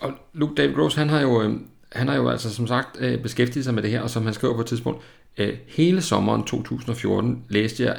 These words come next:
alle bøger, jeg kunne opstøve om Hitlers død. <laughs> Og det er jo altså, det synes jeg, <laughs> det er jo altså ret morsomt, når man tænker på,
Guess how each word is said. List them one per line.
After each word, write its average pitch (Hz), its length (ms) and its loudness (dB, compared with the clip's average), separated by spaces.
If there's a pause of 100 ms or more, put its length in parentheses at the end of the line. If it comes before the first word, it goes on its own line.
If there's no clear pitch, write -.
alle 117 220 0
bøger, 110 260 2
jeg 101 160 0
kunne 95 120 0
opstøve 101 420 -2
om 98 100 -4
Hitlers - 340 -6
død. 98 180 0 (280)
<laughs> - 220 -14
Og 110 80 0
det - 280 2
er 120 40 -6
jo 120 120 -2
altså, 101 280 -2 (400)
det 113 120 2
synes 107 120 2
jeg, 117 120 6
<laughs> - 40 -6 (120)
det 165 60 4
er - 120 0
jo - 60 0
altså - 160 -2
ret 101 160 -2
morsomt, 101 340 2
når 101 80 -2
man 104 100 -4
tænker 101 160 0
på, 101 200 0